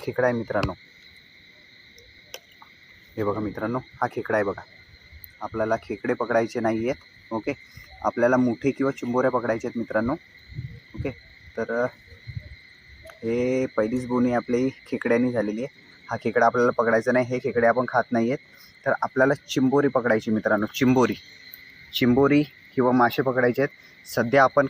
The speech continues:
कडेकडेलाच बघतोय आणि इथे बघू शकताय, हे आहे ना, हे चिंबोऱ्याचं एक मेन ठिकाण आहे मित्रांनो,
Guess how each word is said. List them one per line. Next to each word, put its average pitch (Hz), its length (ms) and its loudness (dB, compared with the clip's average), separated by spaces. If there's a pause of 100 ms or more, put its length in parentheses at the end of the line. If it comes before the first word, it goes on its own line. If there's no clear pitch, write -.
कडेकडेलाच 135 580 4
बघतोय 127 380 0 (680)
आणि 131 520 2 (100)
इथे 117 180 0
बघू 117 200 -2
शकताय, 135 360 0 (960)
हे 131 120 6
आहे 139 80 4
ना, 139 140 2 (140)
हे 135 120 2
चिंबोऱ्याचं 131 580 2
एक - 200 -2
मेन 131 360 4
ठिकाण 127 280 2
आहे 120 100 2 (500)
मित्रांनो, 123 380 0